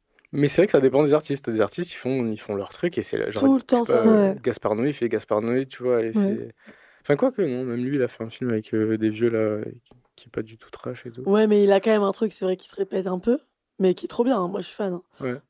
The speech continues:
Speaker 1: Mais c'est vrai que ça
Speaker 2: Mais
Speaker 1: dépend des artistes. Il y en a qui sont plus, euh,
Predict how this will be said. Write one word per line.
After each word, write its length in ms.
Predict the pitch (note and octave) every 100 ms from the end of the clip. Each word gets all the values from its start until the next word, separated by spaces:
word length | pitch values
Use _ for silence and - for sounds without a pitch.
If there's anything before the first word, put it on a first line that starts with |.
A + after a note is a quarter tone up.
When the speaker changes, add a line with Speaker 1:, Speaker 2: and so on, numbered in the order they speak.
| -
Speaker 1:
Mais 60 | B2+
c'est 80 |
vrai 100 | D#3+
que 60 | F3
ça 40 | C#3+
Speaker 2:
Mais 40 |
Speaker 1:
dépend 140 | B2+ E3+
des 80 |
artistes. 200 | D3 -
Il 60 | C3+
y 40 |
en 20 | E3
a 40 |
qui 60 | -
sont 140 | B2+
plus, 320 | A#2 D#3+ D#3+ C#3
euh, 600 | B2+ B2+ B2 B2 A#2+